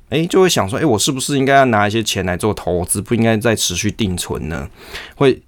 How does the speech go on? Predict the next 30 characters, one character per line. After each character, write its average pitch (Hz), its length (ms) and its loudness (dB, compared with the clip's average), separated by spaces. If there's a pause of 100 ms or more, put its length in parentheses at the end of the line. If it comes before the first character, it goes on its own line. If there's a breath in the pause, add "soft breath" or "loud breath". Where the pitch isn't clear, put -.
(100)
让 120 240 4
自 127 140 -4
己 92 160 -4 (420)
是 - 140 -2
不 123 40 4
是 127 160 2 (460)
有 104 140 2
机 131 160 0
会 131 100 4
财 101 180 2
务 120 120 4
的 104 80 4
状 113 180 2
况 107 140 0
更 110 200 2
好 87 240 -4
一 107 60 0
点？ 101 240 -6 (640 loud breath)
我 135 140 4
觉 160 160 4
得 190 140 6
啊， 104 180 2
其 - 160 2
实 180 220 2
大 - 180 -2
家 180 160 0
有 117 160 4
时 90 260 -2
候 120 140 0
啊， 90 160 -2